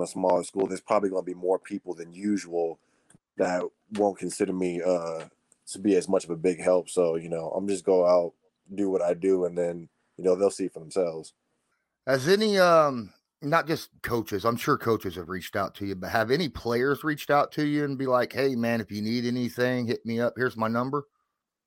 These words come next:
Speaker 1: Yeah, actually,
Speaker 2: <laughs>
Speaker 1: um, one of my, one of my, um, senior D linemen, uh, DeFor-, uh, DeForest Buckner actually reached out to me, um,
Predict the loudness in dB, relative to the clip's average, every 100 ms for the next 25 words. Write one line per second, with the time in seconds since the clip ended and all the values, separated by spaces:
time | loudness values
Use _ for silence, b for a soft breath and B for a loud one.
0 | 0 2 4 4 2 2 2 2 2 0
1 | 2 4 4 4 0 -16 _ -6 -4 0
2 | -2 -2 -2 -4 -2 -4 -4 -12 -20 _
3 | -10 -6 -4 -4 -4 -6 -6 -6 -6 -8
4 | -10 -10 -10 0 4 4 4 4 2 -2
5 | 0 2 2 2 0 -4 -4 -6 -6 -6
6 | -8 -4 -4 0 2 2 0 -8 -8 -10
7 | _ _ _ _ 0 0 0 -8